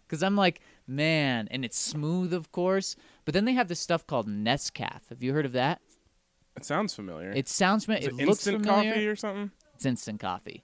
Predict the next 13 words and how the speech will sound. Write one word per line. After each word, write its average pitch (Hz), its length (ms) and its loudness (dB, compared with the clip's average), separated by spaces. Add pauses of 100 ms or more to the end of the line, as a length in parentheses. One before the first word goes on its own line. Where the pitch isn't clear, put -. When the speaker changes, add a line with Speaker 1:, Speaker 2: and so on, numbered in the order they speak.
(120)
Speaker 2:
Okay. 107 320 -8
Speaker 1:
And 127 160 -2
that's, 165 240 2
like, 226 200 2
a 156 60 4
big 143 420 0
thing 165 340 -2
there. 240 320 2 (420)
Speaker 2:
Why? 127 580 -6
Speaker 1:
But 160 360 4 (120)
it, 151 340 -2
I 190 200 0
don't, 226 240 4